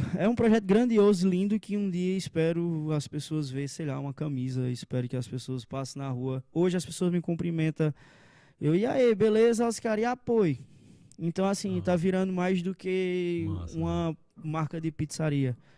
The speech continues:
Speaker 1: Já tá
Speaker 2: Show.
Speaker 1: virando uma, já tá voltando dentro da cidade também algo de confirmação, que é uma
Speaker 2: Uhum.
Speaker 1: gíria nordestina, que é um intuito.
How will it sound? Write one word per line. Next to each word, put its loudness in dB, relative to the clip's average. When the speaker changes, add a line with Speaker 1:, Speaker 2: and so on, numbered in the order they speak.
Speaker 1:
Já -4
tá -4
Speaker 2:
Show. 0
Speaker 1:
virando -2
uma, -6
já -6
tá -4
voltando -6
dentro -8
da -4
cidade -8
também -8
algo -6
de -6
confirmação, -8
que -8
é -4
uma -2
Speaker 2:
Uhum. -2
Speaker 1:
gíria -6
nordestina, -6
que -12
é -4
um -6
intuito. -12